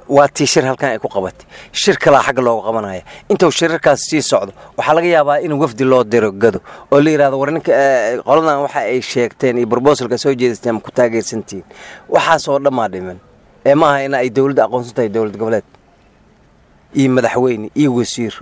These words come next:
inay aqoonsan tahay ma. Dowladdu waxay aqoonsan tahay Higgs proposal dad Soomaaliyeed oo weliba deegaan haysto ay soo jeediyeen. Waxay haystaan Jubbada Hoose caasimadiis. Shan kiiloomitir shabaabaa jooga.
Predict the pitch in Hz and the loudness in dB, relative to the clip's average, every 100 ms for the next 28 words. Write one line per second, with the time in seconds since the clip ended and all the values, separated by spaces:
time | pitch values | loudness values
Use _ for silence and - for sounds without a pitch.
0 | - 135 127 104 117 110 113 107 98 - | -2 0 0 -2 -6 -6 -2 -2 -2 -10
1 | _ _ - - _ 131 156 180 139 165 | _ _ -20 -20 _ 2 2 2 2 2
2 | 151 151 156 175 185 175 151 - 165 175 | 2 0 -2 0 0 0 -2 -2 0 0
3 | - 147 120 131 147 165 151 135 170 175 | -2 -4 -2 0 0 -2 -4 -4 -2 0
4 | 156 151 151 175 190 - - - - 156 | 2 0 0 -2 -2 -8 -16 -6 2 4
5 | 151 170 165 139 139 139 170 165 139 110 | 6 4 2 2 2 2 2 0 -2 -2
6 | 123 147 - - 196 - 135 127 165 143 | 2 2 0 -6 -6 -2 -2 0 0 0
7 | 113 120 113 117 98 - _ _ - - | 0 -4 -2 -6 -6 -12 _ _ -20 -6
8 | - 180 175 151 - 139 123 131 180 170 | 2 4 4 2 0 -2 -2 2 4 4
9 | 165 175 - 214 - _ _ - 127 123 | 4 0 0 -4 -6 _ _ 2 2 2
10 | 131 131 98 95 - _ - - - 180 | -2 -4 -6 -14 -16 _ -20 -6 -2 0
11 | - 160 143 135 127 - 131 123 107 82 | 2 2 2 0 -4 0 2 4 2 -4
12 | 90 82 | -10 -12